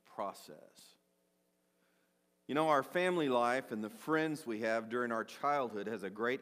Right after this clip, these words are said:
impact on how we relate to people. Do you know that? I mean, you can't, you can't avoid it.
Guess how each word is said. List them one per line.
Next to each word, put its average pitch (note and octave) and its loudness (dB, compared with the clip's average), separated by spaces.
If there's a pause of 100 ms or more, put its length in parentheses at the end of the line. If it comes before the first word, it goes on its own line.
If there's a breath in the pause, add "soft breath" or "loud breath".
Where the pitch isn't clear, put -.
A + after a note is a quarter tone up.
(120)
impact A#2 -6 (300 soft breath)
on G#2 -4
how C3 0
we C3 0
relate G#2+ -2
to - -12
people. - -18 (260)
Do F#2+ -16
you F#2+ -10
know A#2 -4
that? C3 -4 (1700)
I A#2 -6
mean, C#3+ 0
you C3+ -2
can't, G#3+ -6 (140)
you A#2+ -12
can't G#3+ -4
avoid A#2 0
it. D#2 -14